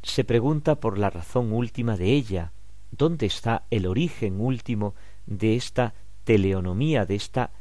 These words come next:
norma, de esta ley que hace que todas las estructuras biológicas como que persiguen un fin? Y la respuesta no puede ser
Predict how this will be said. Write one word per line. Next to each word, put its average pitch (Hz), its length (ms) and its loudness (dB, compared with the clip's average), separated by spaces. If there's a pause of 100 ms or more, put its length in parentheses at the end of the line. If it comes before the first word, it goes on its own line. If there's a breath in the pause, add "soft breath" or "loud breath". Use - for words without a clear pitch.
(280 soft breath)
norma, 113 760 2 (160 soft breath)
de 120 140 -2
esta - 380 -2 (100)
ley 117 600 8 (500 soft breath)
que 110 180 6
hace 123 320 2
que - 160 -4
todas 120 340 0
las 117 200 0
estructuras 113 640 -2
biológicas 107 680 -2 (420 loud breath)
como 107 220 -2
que 110 120 -2
persiguen 110 520 0
un 101 100 -2
fin? 156 340 -4 (1160 soft breath)
Y 127 100 0
la 135 120 4
respuesta 110 760 -4
no 113 200 0
puede 101 260 0
ser 101 340 -4